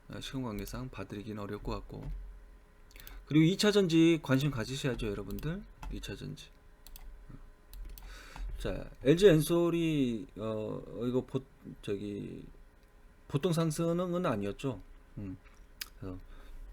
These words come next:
보라고 말씀드렸는데, 그 타점이 높으면은 조금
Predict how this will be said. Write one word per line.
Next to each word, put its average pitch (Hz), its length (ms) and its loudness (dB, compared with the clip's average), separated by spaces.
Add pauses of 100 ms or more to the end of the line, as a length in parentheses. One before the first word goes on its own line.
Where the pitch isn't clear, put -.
(120)
보라고 117 320 0
말씀드렸는데, 107 840 -4 (840)
그 127 140 -4
타점이 202 460 8
높으면은 147 680 6
조금 117 560 -2